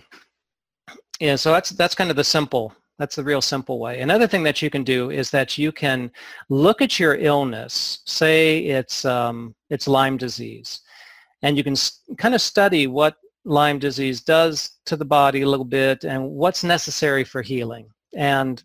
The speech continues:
from what I understand, there's three primary components to that.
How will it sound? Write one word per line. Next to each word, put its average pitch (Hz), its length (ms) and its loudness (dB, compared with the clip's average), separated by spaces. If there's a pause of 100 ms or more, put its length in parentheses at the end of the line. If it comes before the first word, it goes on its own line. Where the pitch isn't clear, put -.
(100)
from 160 220 -2
what 165 100 6
I 196 140 4
understand, 139 800 -2
there's 135 320 -2
three 175 260 -2
primary 139 500 0
components 123 640 -6
to 131 120 -10
that. 113 260 -8